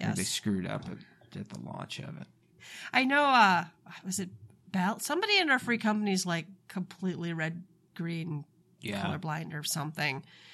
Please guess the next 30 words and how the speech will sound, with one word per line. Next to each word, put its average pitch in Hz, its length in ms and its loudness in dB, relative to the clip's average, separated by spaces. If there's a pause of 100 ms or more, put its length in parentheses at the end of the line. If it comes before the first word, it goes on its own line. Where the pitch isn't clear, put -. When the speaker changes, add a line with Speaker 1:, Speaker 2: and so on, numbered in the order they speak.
(400)
Speaker 2:
and 170 180 0
has, 156 360 -2
has 180 180 0
a 175 80 -2
lot 170 200 4
of 175 80 -4
trouble 180 300 -2
with 165 100 -2
some 156 220 -2
fights, 151 340 -2
especially, 165 640 -2
you 160 140 -6
know, 175 80 -2
and 214 160 2
when 247 100 6
they, 302 280 4
and 247 140 4
they 285 80 4
do 311 140 2
it 339 100 4
on 277 120 6
fire 233 340 6
levels 185 340 4
too, 311 180 -2
now 226 160 6
that 170 100 0
I 170 60 -2
think 180 200 0
about 165 240 2
it. 160 160 -4